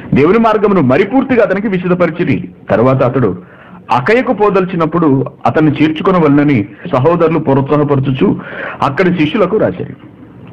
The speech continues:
ఓకే, అతడు అక్కడికి వెళ్ళాడు. ఓకేనా? యేసే క్రీస్తు అనే లేఖనముల ద్వారా అతడు దృష్టాంతపరచి యూదుల వాదమును బహిరంగముగాను గట్టిగాను ఖండించు వచ్చేటంతటి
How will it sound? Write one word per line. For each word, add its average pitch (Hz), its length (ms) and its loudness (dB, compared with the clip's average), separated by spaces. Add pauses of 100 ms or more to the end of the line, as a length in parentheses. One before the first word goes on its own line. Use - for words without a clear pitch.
(200)
ఓకే, 135 160 2
అతడు 214 220 0
అక్కడికి 170 240 0
వెళ్ళాడు. 156 400 2 (520)
ఓకేనా? 135 360 0 (640)
యేసే 180 420 2
క్రీస్తు 214 400 0
అనే 208 140 2
లేఖనముల 180 480 0
ద్వారా 165 420 2
అతడు 139 220 0
దృష్టాంతపరచి 147 920 0 (420)
యూదుల 165 380 4
వాదమును 170 560 0
బహిరంగముగాను 143 880 2 (320)
గట్టిగాను 233 480 2
ఖండించు 165 560 -2
వచ్చేటంతటి 143 760 0